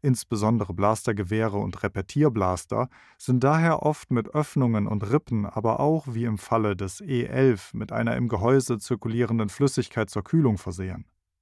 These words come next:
Neben der Betriebstemperatur an sich musste natürlich auch die Umgebungstemperatur berücksichtigt werden und die Waffen je nach Umweltbedingungen entsprechend modifiziert werden.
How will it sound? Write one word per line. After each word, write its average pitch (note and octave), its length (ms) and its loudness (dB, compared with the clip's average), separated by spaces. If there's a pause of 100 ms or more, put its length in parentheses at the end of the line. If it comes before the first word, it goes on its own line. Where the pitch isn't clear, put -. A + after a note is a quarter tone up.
(760)
Neben F#3 280 4
der E3 100 4
Betriebstemperatur C#3+ 1000 -2
an A#2 120 0
sich D3+ 320 -2
musste D3+ 360 -2
natürlich C3+ 460 -2
auch A#2 100 -2
die A#2 160 -6
Umgebungstemperatur G#2+ 1080 0
berücksichtigt G2+ 680 -4
werden A2+ 340 0 (300)
und D#3+ 160 2
die D#3+ 160 0
Waffen C#3+ 400 4
je A#2+ 240 0
nach A#2+ 240 2
Umweltbedingungen G#2+ 1040 0
entsprechend G#2+ 540 -4
modifiziert G2+ 720 -4
werden. G2 440 -10